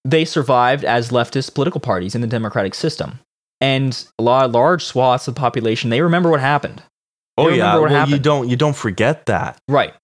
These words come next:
Speaker 1: That's why you end up with this, uh, polarization of the political spectrum.
Speaker 2: Yeah.
Speaker 1: And that explains why things are like that. The United States especially is becoming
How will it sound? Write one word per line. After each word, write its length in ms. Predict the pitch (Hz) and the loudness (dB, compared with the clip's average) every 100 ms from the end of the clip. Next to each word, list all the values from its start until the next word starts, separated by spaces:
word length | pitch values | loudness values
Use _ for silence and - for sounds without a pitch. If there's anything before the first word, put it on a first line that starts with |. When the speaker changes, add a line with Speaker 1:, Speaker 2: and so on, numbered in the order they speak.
| - | -2
Speaker 1:
That's 240 | 170 - | -2 0
why 100 | 170 | 0
you 140 | 156 | 2
end 160 | 139 156 | 2 2
up 140 | 151 | 0
with 180 | 147 123 | 0 -4
this, 380 | - 120 110 - | -2 -2 -2 -2
uh, 180 | 104 98 | 0 0
polarization 840 | - - 143 135 117 123 123 123 110 | -2 -2 2 2 2 0 0 -4 -2
of 420 | 110 113 110 - | 0 0 -2 -6
the 180 | 101 92 | -4 -4
political 340 | - 120 104 | -4 -4 -4
spectrum. 560 | - 92 - 76 65 123 | -4 -4 -4 -10 -10 -4
Speaker 2:
Yeah. 220 | 104 80 - - - _ _ - | -2 -2 -4 -18 -20 _ _ -4
Speaker 1:
And 600 | 127 123 117 113 - - _ _ | -2 0 -2 -4 -8 -14 _ _
that 240 | 147 151 - - | 0 0 -2 -4
explains 560 | 131 - 151 151 120 | -4 -2 -2 -2 -2
why 240 | 117 117 110 | 2 2 0
things 240 | 117 110 | -4 -4
are 60 | 92 | -2
like 240 | 104 113 | -2 -2
that. 260 | - - - | -6 -8 -4
The 80 | |
United 200 | 139 147 135 | -2 0 0
States 260 | 143 127 | -2 -2
especially 420 | 104 - 147 147 | -8 -2 -2 -2
is 80 | 117 | -4
becoming 400 | 113 113 104 95 | -4 -4 -4 -6